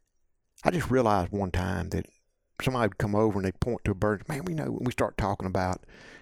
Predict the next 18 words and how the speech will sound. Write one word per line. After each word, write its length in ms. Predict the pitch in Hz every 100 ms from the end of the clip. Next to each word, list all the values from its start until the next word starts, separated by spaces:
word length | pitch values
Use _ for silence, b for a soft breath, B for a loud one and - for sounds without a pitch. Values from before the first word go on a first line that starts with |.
| B
that 140 | - -
red-crested 720 | 98 110 - 110 101 101 -
poacher 480 | 101 101 - 92 90
or 40 |
that 220 | 95 95
marble 400 | 92 95 107 98 -
teal 320 | 104 98 95 92
or 340 | 90 90 80 b b b b b _
whatever, 640 | - 110 98 95 - - -
you 100 | -
know. 280 | 92 90 92 - _ _ _ _ _ -
And 120 | - - _ _ _ _ _ _ -
every 260 | 143 151
story 420 | 131 - 139 107 87 -
always 500 | 107 113 104 101 95 - _ _ _ _ _ -
came 280 | - 104 98
back 340 | 90 101 95 -
to 380 | - 98 92 90